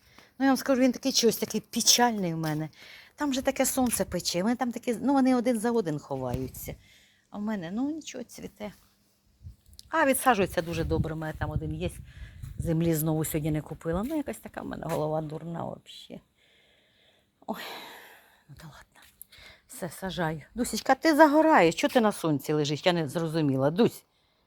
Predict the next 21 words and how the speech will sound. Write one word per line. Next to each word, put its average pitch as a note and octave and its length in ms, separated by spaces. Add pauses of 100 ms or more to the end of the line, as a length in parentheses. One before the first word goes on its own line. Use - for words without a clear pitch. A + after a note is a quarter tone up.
(260)
Дуся, A3 420 (1040)
а - 80
тобі E4 300
що, D3+ 340
холодно? D#3 800
Ти D#4 120
замерзла? E3 680 (1300)
Обалдеть. E3+ 1000
Оце, - 320
да, E3+ 160
собака G3 480
замерзла. C#3 580 (1800)
Їхали E3 500
ще, D#3+ 420
не D3+ 120
купили D3+ 520 (340)
батарейки F3+ 640
для F3 180
пультів. D#3 540
У D#3 40
мене D3+ 340